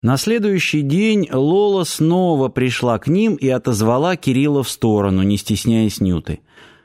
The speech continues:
Та смотрела издали, как Кирилл с женщиной о чем-то ожесточенно спорят.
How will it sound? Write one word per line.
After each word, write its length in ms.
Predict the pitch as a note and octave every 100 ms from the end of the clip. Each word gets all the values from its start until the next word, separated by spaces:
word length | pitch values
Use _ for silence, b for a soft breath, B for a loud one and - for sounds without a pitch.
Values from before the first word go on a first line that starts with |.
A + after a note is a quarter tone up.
| b
Та 180 | - E3+
смотрела 580 | - D#3+ D#3 E3 D#3 B2+
издали, 560 | A2+ E3 D3+ C3+ C3
как 240 | B2 B2 -
Кирилл 380 | B2 C3 C#3+ A#2
с 80 |
женщиной 680 | F#2+ G#2 C#3 C3+ - A#2+ A#2+
о 120 | A2 G#2+
чем-то 460 | - B2+ A#2 A2+
ожесточенно 1000 | - G#2+ F#2+ G2+ - G2+ - A#2 G#2+ G2+
спорят. 640 | F#2+ - G2+ F2+ E2+ -